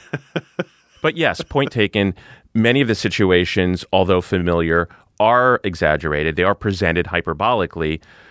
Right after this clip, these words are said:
Speaker 2: But I think Van Kassel's point is that that is what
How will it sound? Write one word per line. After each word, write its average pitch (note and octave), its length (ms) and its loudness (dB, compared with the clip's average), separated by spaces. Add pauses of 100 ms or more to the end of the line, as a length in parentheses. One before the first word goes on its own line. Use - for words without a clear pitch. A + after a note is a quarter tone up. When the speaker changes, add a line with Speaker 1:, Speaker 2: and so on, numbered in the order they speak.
(280)
Speaker 2:
But D#3+ 220 0
I B2 80 -2
think D3 200 -2
Van A#2+ 200 0
Kassel's C#3 460 -4
point C#3 420 -2
is A2+ 160 -2
that A#2+ 180 0
that C3 680 -2
is G2 240 -2
what G2 460 0